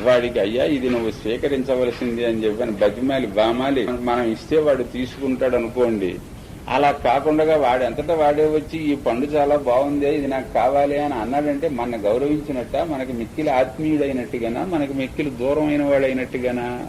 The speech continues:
అతడు చేసినటువంటిది? ఇందులో అవమానం ఏం లేదు. మన మీద చాలా గౌరవమే అతడు చూపించాడన్నమాట. మనం గొప్పవాళ్ళం అని తెలుసు,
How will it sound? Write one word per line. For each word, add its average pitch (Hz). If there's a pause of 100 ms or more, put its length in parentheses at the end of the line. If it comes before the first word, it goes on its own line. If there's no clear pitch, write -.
అతడు 120
చేసినటువంటిది? 113 (560)
ఇందులో 127
అవమానం 160
ఏం 151
లేదు. 135 (500)
మన 123
మీద 156 (120)
చాలా 135 (1080)
గౌరవమే 175
అతడు 156
చూపించాడన్నమాట. 127 (1500)
మనం 95
గొప్పవాళ్ళం 123
అని 110
తెలుసు, -